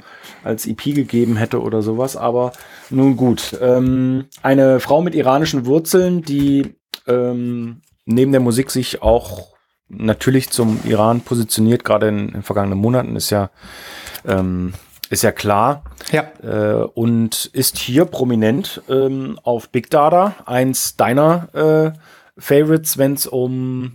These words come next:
Speaker 1: sag ich mal,
Speaker 2: Ja.
Speaker 1: junge Künstlerinnen vor allen Dingen geht. Ne, du hast ja, äh, auch diverse L Ps da
Speaker 2: Hauptsächlich
Speaker 1: vorgestellt.
Speaker 2: hier meine Yaya, Yaya B,
Speaker 1: Ja,
Speaker 2: die ich so toll
Speaker 1: genau.
Speaker 2: finde. Ja.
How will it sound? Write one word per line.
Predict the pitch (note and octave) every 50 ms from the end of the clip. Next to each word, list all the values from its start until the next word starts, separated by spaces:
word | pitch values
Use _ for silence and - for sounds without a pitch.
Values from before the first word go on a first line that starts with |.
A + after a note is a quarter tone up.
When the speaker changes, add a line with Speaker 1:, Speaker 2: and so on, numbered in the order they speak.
| - -
Speaker 1:
sag | - B2 B2+
ich | B2+ - -
mal, | A#2+ A#2 A#2 A#2 A2+ A2+ A2+ A2 G#2+ G#2
Speaker 2:
Ja. | G#2+
Speaker 1:
junge | B2 C3+ C#3
Künstlerinnen | B2 - C3+ C3+ - - - C3+ A#2+ G#2 A#2+ C3 D3+ F3 F#3
vor | - F3 C#3
allen | C#3+ D3+ D#3+ E3
Dingen | E3+ E3+ E3 D#3
geht. | D3+ D3+ D#3+ E3+ E3+ -
Ne, | B2 A#2 B2+
du | C3 B2 A#2
hast | B2 - - -
ja, | A#2 A2 G#2+ A2
äh, | A2 G#2+ G#2+ G#2
auch | - - A2+ A2+
diverse | - - A2+ G2+ G#2 G#2+ A2+ A2+ A#2+ A#2+ A2+ A2+ - _ _ _ _ - -
L | -
Ps | G#2 - - A#2+ B2 -
da | - - - D3
Speaker 2:
Hauptsächlich | D3 C3 B2+ D3 C3+ B2+ D3 C#3 C3
Speaker 1:
vorgestellt. | - - C#3 C3+ C3+
Speaker 2:
hier | C3
meine | B2+ B2+ B2+ B2+ B2+ B2+ B2+
Yaya, | B2+ B2+ B2+ C3 C#3 C3+ B2 B2 B2 B2
Yaya | C3 C3 C3 C3+ C#3 C3
B, | B2 A#2 B2
Speaker 1:
Ja, | B2+ B2+ B2+
Speaker 2:
die | A2+ A#2 - - C3
ich | B2 -
so | -
toll | C3+ - C3+ B2
Speaker 1:
genau. | A2 F#2+
Speaker 2:
finde. | A#2+ A#2 A#2 A#2 A#2+
Ja. | C3+ C3 C3+